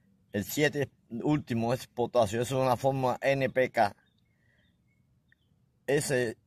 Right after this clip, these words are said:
potasio se utiliza para la fotosíntesis y la respiración de la planta y activa las enzimas y hace crecer las frutas y las hortalizas. Es el potasio.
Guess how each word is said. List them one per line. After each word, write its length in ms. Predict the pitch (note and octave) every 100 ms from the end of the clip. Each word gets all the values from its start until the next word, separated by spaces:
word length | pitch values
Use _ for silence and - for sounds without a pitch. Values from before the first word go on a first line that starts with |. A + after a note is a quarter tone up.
| - -
potasio 680 | B2 D#3 D#3 - B2 B2 - _ _ _ _ _ -
se 120 | C3
utiliza 480 | A#2 A2+ C3+ D3 B2+
para 400 | B2 A#2 A2+ A2
la 80 |
fotosíntesis 800 | G#2 A2+ G#2+ G2 C#3 C#3+ C3+ A#2
y 20 | A#2
la 140 | G#2+
respiración 840 | G2+ - G#2 F2+ - A#2 G2+ F2+ - _ _
de 100 | F#2+
la 140 | G2
planta 520 | - A2 G2+ F2+ D#2 - _ _ _ _ _ _ _
y 100 | G#2
activa 460 | G#2 F2+ - C#3 C#3
las 160 | B2
enzimas 760 | A2 G2+ - A#2 F#2 D#2 - - _ _ _ _ _ _ _ _ _
y 120 | - A2+
hace 260 | A#2+ C3
crecer 340 | G2 A2 C3 C3
las 200 | A#2+ F#2+
frutas 500 | A2 G#2+ F2 - _
y 80 | G#2+
las 140 | G2
hortalizas. 600 | G2 F2 F2+ F#2 - - _ _ _ _ _ _ _ _ _ _
Es 120 | - A#2+
el 100 | A2
potasio. 500 | G#2 F#2 F2+ -